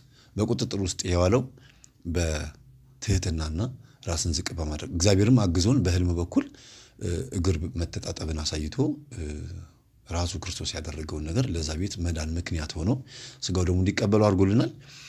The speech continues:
እኔም፣ እ፣ ከዚህ ቤተሰብ የተማርኩት አንድ ነገር አለ። ቶሎ ብሎ፣ እ፣ ኃጢአትን አምኖ፣ እ፣ ልክ እሷም ኃጢአቷን፣ እ፣ እሱም ኃጢአቱን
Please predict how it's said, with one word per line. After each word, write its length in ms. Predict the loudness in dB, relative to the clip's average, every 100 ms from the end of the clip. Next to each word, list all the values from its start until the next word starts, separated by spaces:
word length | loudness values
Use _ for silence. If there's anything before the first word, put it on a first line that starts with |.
| -20 -20 -4
እኔም፣ 280 | 2 6 4 2
እ፣ 120 | -2 -2 -2
ከዚህ 300 | -2 -2 -2
ቤተሰብ 360 | -4 -2 0 0
የተማርኩት 480 | -2 -4 -6 -8 -6
አንድ 160 | -6 -6
ነገር 240 | -6 -6 -4
አለ። 160 | 0 -2 -4 -18 -20 _
ቶሎ 180 | 0 2 4
ብሎ፣ 140 | 2 0 0 -8 -16
እ፣ 260 | -12 -10 -8
ኃጢአትን 440 | -8 -8 -6 -6
አምኖ፣ 220 | -4 -2 -2 -2 -8 -20 -20 -20 -20 -20 -8
እ፣ 100 | -4 -2 -2 -2
ልክ 200 | 0 -2 -2
እሷም 280 | 0 4 4
ኃጢአቷን፣ 440 | 2 -2 -2 0 -2 -6 -10
እ፣ 100 | -8 -6 -8 -8 -10 -12
እሱም 260 | -8 -2 0
ኃጢአቱን 400 | 2 0 -2